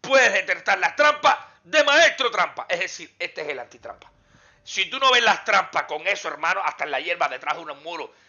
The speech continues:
detrás de una loma, tú ves las trampas. Mecánico, creo que es actualmente un poder a considerar contra los jugadores que usan trampa. Claro, si sabes que van a usar muchas trampas, que conoces a tu enemigo que usa trampa,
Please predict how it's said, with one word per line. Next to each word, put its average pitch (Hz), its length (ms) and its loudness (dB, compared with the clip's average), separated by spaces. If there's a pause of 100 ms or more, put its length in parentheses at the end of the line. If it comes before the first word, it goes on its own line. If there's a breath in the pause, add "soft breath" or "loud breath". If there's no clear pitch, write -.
detrás 185 320 -2
de 190 60 -8
una 170 120 -2
loma, 190 300 -4
tú 147 100 -16
ves 151 100 -6
las 147 140 -4
trampas. - 360 -12 (100)
Mecánico, 220 920 -2 (300)
creo 196 480 2
que 147 260 -4
es - 200 -6
actualmente 147 800 -4 (680 soft breath)
un 294 280 -4
poder 214 420 0
a 185 200 2
considerar 170 880 0 (680)
contra 202 300 -8
los 165 140 -6
jugadores 175 380 -2
que 190 100 -12
usan 165 260 -10
trampa. - 380 -14 (420)
Claro, 147 300 -6
si 113 220 -20
sabes 139 280 -8
que 156 100 -10
van 160 100 -2
a 156 60 -10
usar 156 200 -10
muchas 143 240 -18
trampas, 156 340 -6
que 123 80 -16
conoces 120 240 -16
a 139 40 -20
tu 139 60 -20
enemigo 139 320 -14
que 120 60 -20
usa 135 160 -18
trampa, 139 320 -12